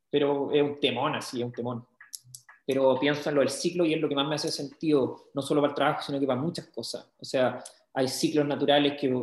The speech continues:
que volver a respetar, el día y la noche, las estaciones, eh, la, los ciclos hormonales sexuales. La mujer tiene un ciclo hormonal explícito, explícito. Nosotros no lo entendemos porque no lo vivimos. Entonces yo converso con muchas mujeres en consulta, pero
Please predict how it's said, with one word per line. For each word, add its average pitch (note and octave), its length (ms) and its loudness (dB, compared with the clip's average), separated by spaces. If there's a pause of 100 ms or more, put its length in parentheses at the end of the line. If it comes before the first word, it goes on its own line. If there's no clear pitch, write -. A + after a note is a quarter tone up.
(220)
que B2 360 0
volver C3 300 0
a B2+ 40 0
respetar, C3 420 0
el B2 160 -2
día C3+ 160 -2
y - 40 2
la B2 80 0
noche, B2+ 680 -2 (340)
las A#2+ 240 0
estaciones, B2 1000 -2 (320)
eh, A#2 640 -2
la, A#2 260 -4
los A#2 180 -4
ciclos B2+ 320 -2
hormonales A#2 760 -2
sexuales. B2 640 -2
La A#2+ 100 -2
mujer B2 280 -6
tiene C#3 140 -2
un A#2+ 80 -6
ciclo C3+ 240 -2
hormonal B2+ 320 -2
explícito, B2+ 920 -6 (800)
explícito. B2 920 -6
Nosotros C3 260 -6
no C#3 60 -2
lo C3+ 140 0
entendemos C3 360 -2
porque C#3+ 200 -10
no C3 80 -4
lo C3 120 0
vivimos. A#2+ 560 0
Entonces B2+ 340 -10
yo C3 100 0
converso B2 340 -4
con B2 120 -6
muchas C3 220 -4
mujeres C#3 320 -2
en C#3+ 60 -10
consulta, C3+ 440 -6
pero A#2 220 -4